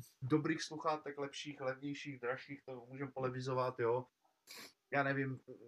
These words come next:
B H čka od Sony, Bang and Olufsen, samozřejmě kvalitní sluchátka. Pro mě je tam ta devíza toho ekosystémového použití. Je to, je to super, že se přepojím,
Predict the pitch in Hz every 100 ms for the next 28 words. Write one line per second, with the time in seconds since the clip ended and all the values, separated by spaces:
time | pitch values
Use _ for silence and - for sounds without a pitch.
0 | 123 - 127 135 139 - 127 127 - 139
1 | 131 127 123 127 127 135 131 131 - 131
2 | 123 120 113 127 127 123 131 123 120 127
3 | 131 123 127 - 127 131 135 147 139 143
4 | 139 139 139 135 139 139 139 139 131 139
5 | - 127 - 131 127 139 131 127 127 113
6 | - 95 - _ _ _ _ _ _ _
7 | _ _ _ _ _ _ _ _ _ _
8 | - - _ _ _ - - 107 127 -
9 | 123 127 - 127 127 123 123 127 123 117
10 | 131 - 127 131 131 123 131 127 127